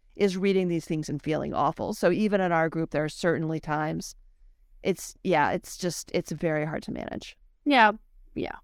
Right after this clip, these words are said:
Speaker 2: But, you know, so the whole experiment the, our society is undergoing with social media is not just in the dog world. I mean,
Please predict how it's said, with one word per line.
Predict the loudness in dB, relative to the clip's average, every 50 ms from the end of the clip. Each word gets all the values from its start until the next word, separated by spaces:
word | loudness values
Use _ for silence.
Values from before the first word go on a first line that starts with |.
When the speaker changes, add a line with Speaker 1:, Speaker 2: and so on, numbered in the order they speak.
| -20 -20 0 2
Speaker 2:
But, | 4 4 4 2 2
you | 2 4
know, | 4 4 4 2 0 -4 -12 -20 -20 -20 -20 -20 -20 -20 _ -10 -10
so | -8 -4 0 2 2 4 2 0 -2
the | 0 2 2 4
whole | 4 4 4 4 4 2 0 -2 -4
experiment | -6 -6 -8 -8 -4 0 2 4 4 4 4 4 2 -2 -6 -12 _ _ _ -8
the, | -6 -6 -6 -4 0 0
our | 2 2 2 0 0 -2
society | -4 -8 -10 -4 2 4 4 4 4 4 2
is | 0 0
undergoing | 0 -2 0 0 -2 -2 0 -2 0 0 -2
with | -2 -4
social | -4 -2 -2 -2 0 0 -2
media | 0 0 0 0 0 0 0 -2 -2
is | -4 -4 -2
not | 0 0 0 0 0
just | -2 -4 -4 -4 -4 -4
in | -2 -2
the | -2
dog | -2 0 0 0 0 -2
world. | -4 -6 -6 -4 -4 -2
I | -2
mean, | 0 0 -2 -2 -4